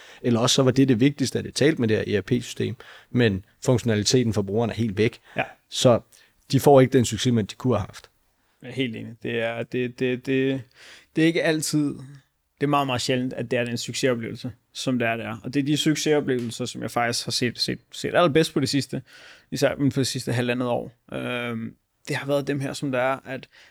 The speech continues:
Speaker 2: der er bygget oven på det, de allerede har haft, og prøvet at finde nogle løsninger på de ting, øh, som der er, de har prøvet at, at udfordre. Ligesom Philip,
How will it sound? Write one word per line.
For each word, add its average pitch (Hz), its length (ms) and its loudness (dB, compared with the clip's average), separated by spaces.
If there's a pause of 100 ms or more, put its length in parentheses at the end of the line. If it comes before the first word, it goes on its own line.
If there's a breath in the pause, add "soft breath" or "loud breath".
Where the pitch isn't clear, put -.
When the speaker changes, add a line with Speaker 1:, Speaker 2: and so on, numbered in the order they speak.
(140 soft breath)
Speaker 2:
der 131 60 -4
er 123 40 -8
bygget 143 260 -2
oven 147 260 -2
på 143 80 -4
det, 131 160 -6
de 127 80 -4
allerede 120 220 -6
har 117 60 -10
haft, - 360 -8 (140)
og - 140 -8
prøvet 156 220 2
at 139 60 0
finde 170 240 2
nogle 170 200 2
løsninger 143 500 2
på 120 100 -6
de 123 100 -2
ting, 135 200 -2 (220)
øh, 131 180 -2
som 127 140 -6
der 123 60 0
er, 123 40 0
de 123 60 -4
har 120 60 -4
prøvet 143 280 2
at, 131 140 0 (300)
at 117 80 -8
udfordre. 131 480 -2 (380 loud breath)
Ligesom 151 220 4
Philip, 143 320 4